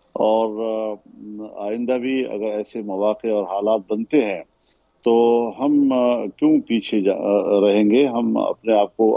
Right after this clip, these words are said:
आगे लाएंगे। और इसका भी ज़्यादातर दारोमदार नताइज पर है कि क्या ऐसा electoral college हमें मिलता है कि जिस पे हम, अ,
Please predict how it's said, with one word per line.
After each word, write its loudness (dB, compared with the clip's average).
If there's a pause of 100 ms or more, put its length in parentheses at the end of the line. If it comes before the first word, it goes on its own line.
आगे 4
लाएंगे। 2 (480)
और 0
इसका -6
भी -6
ज़्यादातर -6
दारोमदार -2
नताइज 0
पर -8
है -2 (500)
कि -2
क्या 0 (320)
ऐसा 0 (120)
electoral -2 (100)
college 0
हमें -4
मिलता 0
है 2 (460)
कि 0
जिस -4
पे 0
हम, -2
अ, 0